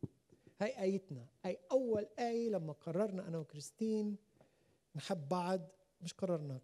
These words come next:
قررنا ناخد بعض، خلينا نقول. إحنا حبينا بعض. بس الرب وعدنا بهاي الآية، ها؟ وين أنا عم بقرأ؟ ثلاثة إحداعش. "والله نفسه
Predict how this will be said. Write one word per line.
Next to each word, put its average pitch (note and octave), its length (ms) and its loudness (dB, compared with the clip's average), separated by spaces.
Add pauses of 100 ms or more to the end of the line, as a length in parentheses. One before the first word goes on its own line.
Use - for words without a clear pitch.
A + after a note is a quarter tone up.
قررنا D#3+ 360 -2
ناخد D#3 380 -4
بعض، B2 240 -4
خلينا B2+ 240 -6
نقول. B2+ 280 -8 (440)
إحنا D#3+ 120 -4
حبينا D#3 420 2
بعض. C3 420 -2 (1800)
بس E3 380 4 (520)
الرب F#3+ 320 6
وعدنا F3+ 760 6 (420)
بهاي E3 420 8
الآية، C#3 420 2 (160)
ها؟ F#3+ 180 4 (2500)
وين F#3 160 4
أنا D#3+ 160 2
عم D#3+ 140 0
بقرأ؟ G3+ 340 0
ثلاثة G3+ 340 2
إحداعش. C#3 760 -6 (2000)
"والله A3+ 460 12
نفسه E3 680 8